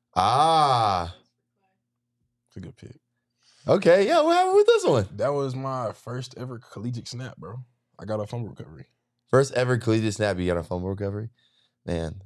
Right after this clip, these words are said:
Speaker 1: bro, I'm, those O U jerseys, man, that, that's a throwback, dude.
Speaker 2: It's tough, bro. I mean,
Speaker 1: Man.
Speaker 2: But,
Speaker 1: Is that Jay, is that, uh, Jay Hare?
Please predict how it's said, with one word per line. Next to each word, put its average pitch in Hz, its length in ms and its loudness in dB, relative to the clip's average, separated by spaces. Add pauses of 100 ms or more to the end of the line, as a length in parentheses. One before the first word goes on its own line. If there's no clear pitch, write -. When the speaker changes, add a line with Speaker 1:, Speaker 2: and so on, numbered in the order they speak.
(100)
Speaker 1:
bro, 95 220 2
I'm, 151 180 -4
those 87 260 0
O 101 80 2
U 95 180 -2
jerseys, 85 360 -6
man, 80 420 -10 (200)
that, 104 240 -2
that's 95 200 -2
a 78 60 -10
throwback, 78 440 -8
dude. 80 340 -8
Speaker 2:
It's 113 120 -12
tough, - 220 -16 (120)
bro. - 180 -20
I 110 120 -20
mean, 101 60 -8
Speaker 1:
Man. 82 320 -4 (280)
Speaker 2:
But, 131 280 -6 (240)
Speaker 1:
Is 92 60 -20 (1080)
that 139 140 2
Jay, 117 220 0
is 107 60 -2
that, 143 180 2
uh, 123 120 2
Jay 123 160 -2
Hare? 139 300 0